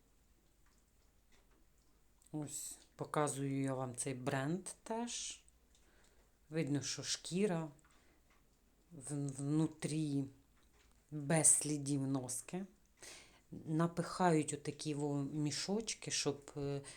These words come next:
сумка мала вигляд. Ось я показую моє сердечко, тому що дуже-дуже мені подобається. І навіть такого кольору, хотіла сказати, ботильйони,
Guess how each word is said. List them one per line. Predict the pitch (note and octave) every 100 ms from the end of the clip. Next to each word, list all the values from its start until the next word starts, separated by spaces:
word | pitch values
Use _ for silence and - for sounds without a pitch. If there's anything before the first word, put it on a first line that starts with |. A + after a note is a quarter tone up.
| - -
сумка | - F3+ G3 C#3+
мала | C#3 D#3 D3+
вигляд. | C#3+ C3 G#2 B2+
Ось | D#3+ -
я | C#3
показую | C#3+ - C#3+ C#3
моє | C3+ C3+ A#2+
сердечко, | - C3 C3 F#3+ - -
тому | - C3+
що | - C#3
дуже-дуже | C3 D#3+ C#3+ C#3+ C#3+
мені | C#3+
подобається. | C#3 D3 C#3+ C#3 C3 C3+ - C#3 - - - - -
І | D3+
навіть | D#3+ D#3 E3+ - - - - - - -
такого | - - - D#3+
кольору, | - F3 D#3+ D3 C#3 C#3 C#3 - - _ _ _ _ - - _ - - _ C#3+ - -
хотіла | - - D#3
сказати, | - D#3 C#3
ботильйони, | C#3 C#3 C#3+ C#3 D#3+ F3+ C#3+